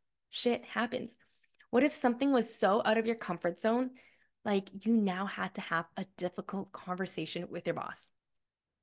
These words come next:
I mean, I had a very, very difficult one hearing feedback from him when I tried negotiating for a higher bonus that I believe I deserved, as an example.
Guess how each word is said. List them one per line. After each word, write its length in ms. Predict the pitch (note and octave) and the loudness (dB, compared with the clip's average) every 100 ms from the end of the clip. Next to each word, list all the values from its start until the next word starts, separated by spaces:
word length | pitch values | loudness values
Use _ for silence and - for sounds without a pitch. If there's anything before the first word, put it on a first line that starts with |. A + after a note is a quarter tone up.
| _ _ - | _ _ -2
I 60 | |
mean, 140 | F#3 F3+ | -2 0
I 60 | F#3 | -2
had 200 | F#3 A3 | 0 -2
a 160 | F3 - - | -2 -2 2
very, 440 | F3+ F#3+ G3 F3 - | 4 4 2 0 0
very 260 | E3+ E3 D#3+ | 2 2 -2
difficult 500 | D#3+ - - E3+ - | -6 -10 -6 -6 -2
one 260 | G3 G#3+ - - - | 0 0 -4 -20 -20
hearing 340 | - G3 A3+ A#3 | -6 0 2 2
feedback 580 | - F#3+ F#3+ F3+ F3 - - | -2 -2 0 0 -4 -8 -10
from 160 | D3 | -10
him 280 | - F#3+ - | -8 -12 -10
when 140 | - - | -12 -8
I 140 | F3 | -8
tried 480 | E3+ - F3+ F#3 - | -6 2 4 4 4
negotiating 760 | G#3+ F3+ E3 E3 F3 E3+ E3+ F3 | 0 2 2 0 0 0 0 -4
for 120 | F3+ | 2
a 40 | F3 | 2
higher 460 | - - D#3 E3 | 0 -6 -4 -2
bonus 360 | D#3+ C#3+ D3+ E3+ | -4 -6 -6 -2
that 200 | E3+ E3 - | 0 2 6
I 160 | G#3+ | 6
believe 360 | A3+ F#3+ F3 E3+ - | 6 2 2 0 -4
I 140 | E3 | -6
deserved, 480 | D3+ - D#2 F2 - _ - | -6 -8 -12 -14 -20 _ -6
as 180 | E3+ E3+ | -6 -4
an 80 | D#3 | -10
example. 500 | D3 - - - | -10 -12 -12 -16